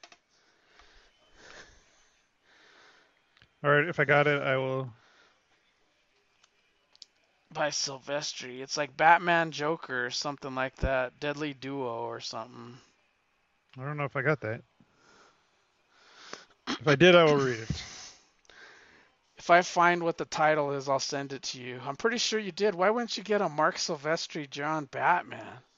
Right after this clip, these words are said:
Speaker 1: Oh, I think I got that.
Speaker 2: All
Speaker 1: I don't know if
Speaker 2: right.
Speaker 1: I've received, have I received it?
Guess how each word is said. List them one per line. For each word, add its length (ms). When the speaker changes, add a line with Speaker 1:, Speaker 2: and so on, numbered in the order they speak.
Speaker 1:
Oh, 440
I 120
think 160
I 80
got 160
that. 220
Speaker 2:
All 60
Speaker 1:
I 100
don't 60
know 60
if 60
Speaker 2:
right. 160
Speaker 1:
I've 80
received, 420
have 100
I 20
received 500
it? 160